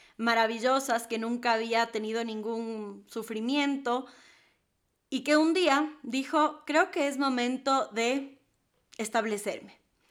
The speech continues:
Y se fue quitando una a una las plumas, y con estas hermosas plumas creó un nido espectacular donde reposó y fue muy feliz, pero nunca pudo volver a volar.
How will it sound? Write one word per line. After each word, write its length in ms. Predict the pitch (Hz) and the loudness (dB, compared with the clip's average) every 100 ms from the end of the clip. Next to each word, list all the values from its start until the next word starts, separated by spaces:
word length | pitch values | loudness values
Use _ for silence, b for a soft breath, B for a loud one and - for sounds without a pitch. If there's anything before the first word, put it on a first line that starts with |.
| b b b b | b b b b
Y 80 | 233 | -2
se 120 | 262 | -2
fue 200 | 254 294 | 2 2
quitando 640 | 294 302 285 285 285 277 - | 2 2 4 4 4 4 0
una 300 | 277 294 320 | 0 4 6
a 40 | 285 | 6
una 260 | 277 277 | 6 4
las 220 | 269 269 | 2 0
plumas, 640 | - 277 285 226 233 - - _ _ _ _ | -4 0 2 2 -2 -6 -14 _ _ _ _
y 140 | 226 226 | -6 -2
con 180 | 240 | 0
estas 380 | 247 247 262 262 | 0 0 0 2
hermosas 560 | 240 233 247 254 269 269 | 2 2 2 2 -2 -4
plumas 520 | - 285 269 233 233 | -2 0 2 0 -2
creó 380 | 247 226 233 247 | -2 0 2 2
un 180 | 247 247 | 2 0
nido 340 | 247 254 269 | 0 2 2
espectacular 1120 | 240 226 - 220 - 208 208 202 202 233 285 b b b b | 2 -4 -4 -8 -4 -6 -4 0 2 2 0 b b b b
donde 600 | 190 233 240 262 269 269 - _ _ | 0 2 4 2 2 -2 -14 _ _
reposó 840 | - 220 226 226 214 254 247 254 - | -4 -2 0 0 0 2 2 0 -8
y 100 | 233 | -8
fue 480 | 208 254 269 277 - 226 | -4 2 2 2 -4 -2
muy 460 | 240 277 349 392 | 2 4 6 4
feliz, 500 | 302 269 - - - _ _ _ _ _ _ _ _ | 2 -4 -6 -14 -18 _ _ _ _ _ _ _ _
pero 200 | 214 240 | 2 4
nunca 500 | 240 247 262 277 277 | 6 4 4 2 -2
pudo 200 | 254 247 | 0 2
volver 300 | 233 220 196 | 2 0 0
a 60 | 196 | -2
volar. 340 | 190 220 247 | -2 -4 -6